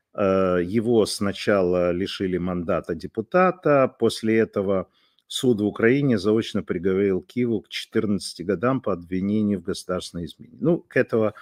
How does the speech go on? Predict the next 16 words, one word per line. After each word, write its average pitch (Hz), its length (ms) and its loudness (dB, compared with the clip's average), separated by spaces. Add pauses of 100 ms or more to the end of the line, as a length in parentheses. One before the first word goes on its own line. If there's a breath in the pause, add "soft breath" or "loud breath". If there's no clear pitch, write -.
(300 loud breath)
э, 113 300 2
я 175 180 4
его 113 160 6
лично 98 400 0
знал, 139 400 2
он 98 140 2
у - 20 0
меня 101 400 2 (240 soft breath)
в - 60 -14
старые 95 440 4
времена 98 460 0
много 92 320 0
раз 92 240 0
был 87 280 0
в 110 120 0
эфире. 185 380 2